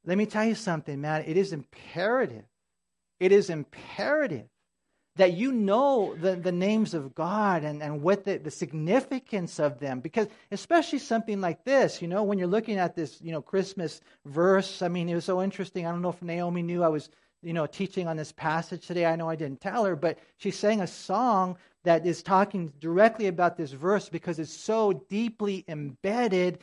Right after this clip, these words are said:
in this Christmas season. It's huge. It's, it's, it's lifted up. It's high. And this is why for us, looking at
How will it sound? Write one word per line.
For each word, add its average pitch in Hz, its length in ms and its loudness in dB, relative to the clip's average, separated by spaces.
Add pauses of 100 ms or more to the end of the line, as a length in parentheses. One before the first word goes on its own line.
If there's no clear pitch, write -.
(280)
in 208 420 6
this 175 240 2
Christmas 196 560 -4
season. 190 640 -4
It's 156 200 -6
huge. 220 600 -4
It's, - 240 -4
it's, 175 200 -4
it's 156 180 -6
lifted 208 440 4
up. 156 360 4 (200)
It's 180 180 -2
high. 226 540 2 (220)
And 180 180 0
this 254 180 0
is 170 140 -8
why 190 440 2
for 170 260 -2
us, 233 240 4
looking 233 280 -2
at 156 200 0